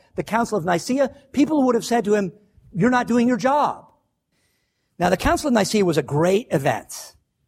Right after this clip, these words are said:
And we'll have to whirl through it very quickly, but it was a gathering of all of the heroes of the final persecution. So you had men who had survived that final persecution.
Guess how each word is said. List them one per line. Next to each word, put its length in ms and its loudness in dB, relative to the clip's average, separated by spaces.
And 140 -4
we'll 100 2
have 140 0
to 100 2
whirl 440 0
through 320 -2
it 100 -6
very 300 0
quickly, 460 -6
but 100 2
it 40 4
was 140 2
a 60 4
gathering 880 0
of 160 -2
all 360 0
of 100 -2
the 80 2
heroes 1000 0
of 200 0
the 340 0
final 320 2
persecution. 840 -2
So 120 -2
you 180 2
had 200 2
men 300 2
who 120 2
had 100 0
survived 440 4
that 140 0
final 220 0
persecution. 840 0